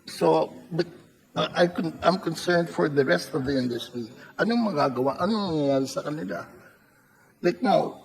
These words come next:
um, we were just talking last night with some of my core staff. Sabi ko, "Mas okay pa, with the way the margins look right now, why would I invest capital,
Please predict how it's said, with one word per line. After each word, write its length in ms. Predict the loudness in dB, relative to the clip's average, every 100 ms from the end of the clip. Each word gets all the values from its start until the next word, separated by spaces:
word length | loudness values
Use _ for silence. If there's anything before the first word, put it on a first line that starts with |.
| -2
um, 580 | 2 2 4 2 0
we 80 | -2
were 80 | -2
just 220 | -4 2
talking 340 | 6 6 4 0
last 240 | 0 2
night 200 | 2 2 -2
with 200 | -10 -4
some 220 | 0 2
of 60 | 2
my 120 | 2
core 280 | 4 4 4
staff. 360 | 0 -2 -2
Sabi 240 | -2 -2 -2
ko, 280 | 0 0 -2 -14 -20 -20 _ _ _ _ _ _ _ 2
"Mas 220 | 2 6
okay 400 | 6 8 4 2
pa, 480 | 4 6 6 2 -4
with 260 | -6 2 4
the 140 | 6
way 160 | 6 4
the 80 | 4
margins 500 | 6 4 4 -2 -2
look 220 | -4 2
right 240 | 2 4 4
now, 220 | 4 4
why 320 | 0 2 2
would 160 | 4 0
I 80 |
invest 640 | 0 -2 2 2 2 -6 -2
capital, 720 | 0 0 -2 0 2 0 -6